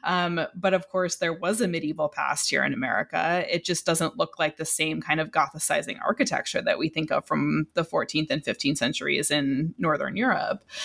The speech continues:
And so we started to think, well, what does the Middle Ages actually look like in other places? And how do we revive and reenact it when it doesn't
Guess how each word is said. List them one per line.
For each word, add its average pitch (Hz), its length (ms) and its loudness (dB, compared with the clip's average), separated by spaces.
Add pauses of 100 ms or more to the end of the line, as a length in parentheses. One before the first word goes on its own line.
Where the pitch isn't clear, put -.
(420)
And 185 340 0
so 202 160 0
we 202 100 2
started 226 340 0
to 220 60 -6
think, 180 200 -2
well, 180 140 0
what 196 180 0
does 208 220 -2
the 190 80 2
Middle 165 240 2
Ages 160 260 -2
actually 160 340 0
look 185 240 0
like 180 180 2
in 175 100 2
other 165 260 0
places? 175 680 -2
And 156 120 2
how 170 180 0
do 170 120 0
we 151 160 0
revive 151 540 0
and 151 140 -2
reenact 147 560 0
it - 400 0
when 170 220 2
it - 140 -8
doesn't 175 300 0